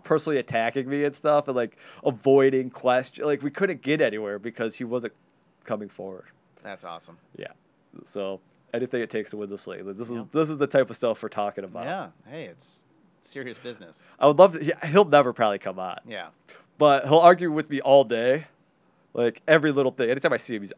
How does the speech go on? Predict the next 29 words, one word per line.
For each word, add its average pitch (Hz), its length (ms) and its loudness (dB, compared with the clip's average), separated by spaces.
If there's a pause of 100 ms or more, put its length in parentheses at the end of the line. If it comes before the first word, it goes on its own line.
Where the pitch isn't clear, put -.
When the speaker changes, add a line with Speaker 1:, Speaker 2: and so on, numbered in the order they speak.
Speaker 1:
arguing 110 300 -4
with 92 160 -12
me. 98 60 -10
I'm 107 40 -12
like, 107 120 -10
"Come 180 100 0
on, 190 100 4
dude, 123 140 -6
you 127 60 -10
need 180 160 -2
to 160 40 -6
come 151 140 0
on 127 140 2
the 120 40 -4
show." 147 380 2
Speaker 2:
<laughs> 175 40 -10
Speaker 1:
Let's, 151 380 -8 (280)
no, 113 260 0
no, 90 220 -10
no. 87 180 -14 (200)
Speaker 2:
That'd 110 100 -16
Speaker 1:
So 107 80 -4
I'm 101 80 -2
Speaker 2:
be 117 80 -10
Speaker 1:
calling 127 240 4
them 101 100 -6
Speaker 2:
interesting. 98 60 -2
Speaker 1:
out. 85 160 -8 (120)
Speaker 2:
Yeah. 117 280 -10